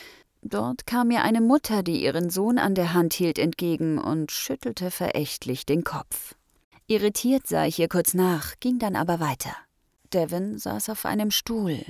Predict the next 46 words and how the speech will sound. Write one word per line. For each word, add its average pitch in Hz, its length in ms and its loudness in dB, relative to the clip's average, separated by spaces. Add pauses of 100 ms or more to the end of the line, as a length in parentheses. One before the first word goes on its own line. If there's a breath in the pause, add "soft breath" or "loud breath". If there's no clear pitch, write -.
(140)
die 196 180 -4
Hände 233 380 -2
im 185 180 0
Schoß 208 360 -4
gefaltet 165 640 -4
und 131 300 -2
blickte - 380 -2
auf 139 120 -2
den 147 160 0
Boden. 135 380 -10 (840)
"Devon, 320 360 4
mein 214 180 2
Schatz", - 560 0 (200)
hörte 175 340 -6
ich - 180 -6
mich - 140 -8
nur 165 140 0
sagen. 160 420 -8 (640 loud breath)
Ich 240 240 -6
war 196 160 2
erleichtert 175 640 -2
zu - 140 -6
sehen, 160 300 -4
dass 147 180 -4
er 127 100 -4
keine 165 320 0
blutige 165 440 4
Nase 165 500 2
oder - 180 -2
sonst - 360 -2
etwas 156 320 -2
hatte. - 240 -6 (680)
Ich - 160 -2
nahm 226 200 2
ihn 208 100 2
in 190 140 2
die 196 140 2
Arme 208 420 2
und 165 120 -2
fragte 170 380 -2
ihn, 165 180 0
ob 160 120 -2
alles 160 240 -2
in 170 100 -4
Ordnung 165 380 -4
sei. - 300 -10